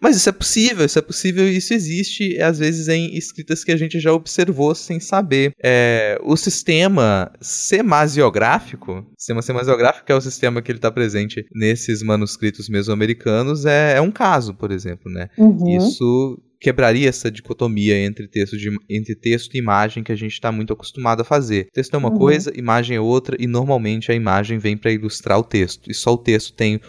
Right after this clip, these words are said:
Speaker 1: o poder de ser discursivo e narrativo. Aqui isso já não vai funcionar, né, pra pensar esse tipo de manuscrito.
Speaker 2: E, então, só pra, assim, antes contextualizar um pouquinho da exposição, e aí entrar no, na questão dos códices, né? É, foi,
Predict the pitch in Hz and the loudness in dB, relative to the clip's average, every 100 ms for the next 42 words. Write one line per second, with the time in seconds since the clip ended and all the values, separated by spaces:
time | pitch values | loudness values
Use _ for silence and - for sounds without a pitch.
0 | - - 107 101 104 104 113 104 - 101 | -10 2 4 4 0 0 -2 -2 -6 -6
1 | - 107 107 107 113 - 98 82 - 147 | -4 -4 -2 0 0 -2 -6 -6 -2 -2
2 | - 156 143 143 151 151 143 - 143 143 | 0 0 2 2 2 4 2 2 0 2
3 | 156 151 95 95 92 95 101 101 - 87 | 4 4 4 2 -2 -2 -2 -2 0 2
4 | 92 - - 98 98 95 95 - 104 87 | 0 -2 -8 -8 -6 -4 -6 -4 -4 -4
5 | - - _ 262 277 320 320 202 170 - | -6 -18 _ 2 4 4 6 4 4 -4
6 | _ 262 277 403 403 294 277 269 240 254 | _ -4 0 0 2 2 2 4 4 0
7 | - - 294 294 294 277 254 226 220 208 | -6 -2 2 2 4 4 6 2 2 -2
8 | 220 208 185 180 - 185 160 - 233 349 | -2 0 0 0 -2 -6 -6 2 6 6
9 | 269 220 214 226 233 233 240 226 233 233 | 4 4 4 4 2 2 2 4 4 4
10 | 220 220 220 247 240 220 214 240 254 - | 4 2 2 2 4 4 4 4 0 -2
11 | 165 165 - - 165 190 196 196 _ - | -2 -2 -10 -10 0 0 0 -4 _ 4
12 | 226 240 240 240 | 6 8 6 4